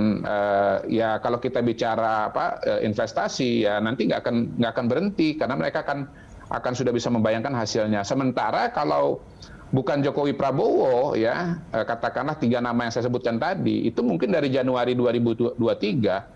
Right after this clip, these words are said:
investasinya sudah, sudah berhenti tuh Anggita. Karena apa? Waduh,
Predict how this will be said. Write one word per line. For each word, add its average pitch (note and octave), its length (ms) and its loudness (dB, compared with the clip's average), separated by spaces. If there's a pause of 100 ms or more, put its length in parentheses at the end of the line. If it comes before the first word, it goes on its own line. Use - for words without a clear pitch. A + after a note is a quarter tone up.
(220)
investasinya D#3 640 -2
sudah, F3 480 0 (240)
sudah D#3 320 0
berhenti A#3 320 2
tuh - 80 2
Anggita. F3+ 320 0
Karena A3+ 400 0
apa? F3+ 400 -2 (400)
Waduh, A#2+ 320 -2